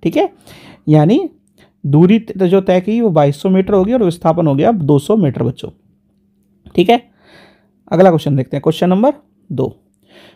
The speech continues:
क्वेश्चन नंबर दो क्या कहता है, "Joseph jogs from one end A to other end B of a straight three hundred meter road in two minute thirty seconds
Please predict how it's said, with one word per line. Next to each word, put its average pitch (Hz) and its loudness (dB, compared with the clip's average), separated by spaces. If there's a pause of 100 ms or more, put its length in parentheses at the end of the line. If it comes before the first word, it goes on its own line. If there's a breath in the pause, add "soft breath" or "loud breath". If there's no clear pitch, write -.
(100)
क्वेश्चन 170 0
नंबर 208 4
दो 196 2
क्या 202 -4
कहता 202 -2
है, 254 0
"Joseph 190 0
jogs 190 0 (180)
from 190 0 (280)
one 196 0
end 175 0 (120)
A 160 2 (180)
to 208 0 (160)
other 165 2 (140)
end 160 0
B 143 0 (200)
of 156 0
a 208 4
straight 185 -2
three 160 0
hundred 156 0
meter 147 -2
road 147 2
in 202 0
two 185 -2
minute 160 -2
thirty 156 -4
seconds 131 -2